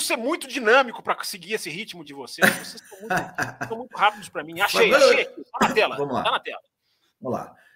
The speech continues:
Speaker 2: "Se Pérez vencer, ganha consistência e confiança. Se Verstappen ganhar, ele mostra que merece ser o número um da equipe. Vocês acham que Baku será um divisor de águas pra Red Bull este ano?"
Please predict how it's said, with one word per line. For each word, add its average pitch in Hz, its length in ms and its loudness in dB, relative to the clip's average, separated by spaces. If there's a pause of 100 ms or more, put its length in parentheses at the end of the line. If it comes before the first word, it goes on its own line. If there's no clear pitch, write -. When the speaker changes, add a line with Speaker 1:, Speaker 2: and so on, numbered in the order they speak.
Speaker 2:
"Se - 320 -2
Pérez 226 400 4
vencer, 196 840 4
ganha 185 320 -2
consistência 175 840 -4
e - 60 -10
confiança. 110 720 -10
Se - 180 -4
Verstappen 165 540 2
ganhar, 180 440 2
ele 185 160 -2
mostra 135 460 -4
que - 80 -12
merece 113 400 -4
ser - 260 -4
o 110 40 -6
número 123 360 -6
um 120 120 -6
da 107 100 0
equipe. - 420 -10 (380)
Vocês 90 400 -8
acham 110 340 -2
que 107 120 -14
Baku 110 440 -6
será 120 240 -6
um 101 140 -4
divisor 175 680 -4
de 180 160 -6
águas - 360 -2
pra - 160 -18
Red 90 160 -14
Bull 123 240 -14
este - 240 -16
ano?" 143 340 -8